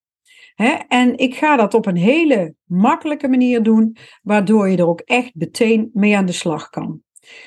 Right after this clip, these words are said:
Hè, want iedereen weet dat, ehm, hè, wat, dat dit een hele lastige maand is. En veel mensen roepen dan van, "Ja, ik heb het druk, druk."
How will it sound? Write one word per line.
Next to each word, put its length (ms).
Hè, 280
want 220
iedereen 440
weet 240
dat, 260
ehm, 420
hè, 260
wat, 200
dat 160
dit 160
een 120
hele 300
lastige 540
maand 380
is. 320
En 160
veel 200
mensen 360
roepen 260
dan 160
van, 100
"Ja, 120
ik 100
heb 140
het 120
druk, 320
druk." 440